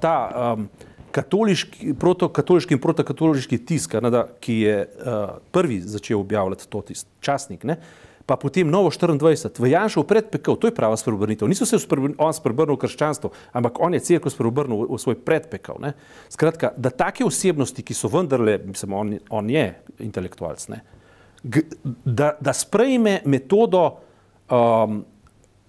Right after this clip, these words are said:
eh, o-, osebne diskreditacije in spravi debato na osebno raven, to pa je posledica izrednega stanja, ki ga Janša vseskozi vzpostavlja. In zato, da se v tej vladi, ne, v tej vladi stalno pojavljajo trenja,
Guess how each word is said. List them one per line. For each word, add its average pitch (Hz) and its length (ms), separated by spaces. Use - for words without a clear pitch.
eh, 113 240
o-, 131 240
osebne 190 440
diskreditacije 131 1000
in 127 160
spravi 156 400
debato 131 400
na 120 80
osebno 160 420
raven, 135 280
to 190 100
pa 143 140
je 160 160
posledica 139 580
izrednega 123 500
stanja, 120 380
ki 113 140
ga 104 160
Janša 104 240
vseskozi 95 400
vzpostavlja. - 400
In 131 160
zato, 220 260
da 214 80
se - 140
v 135 160
tej 254 160
vladi, 240 400
ne, 147 140
v 123 120
tej 202 160
vladi 160 360
stalno 208 680
pojavljajo 156 680
trenja, 151 640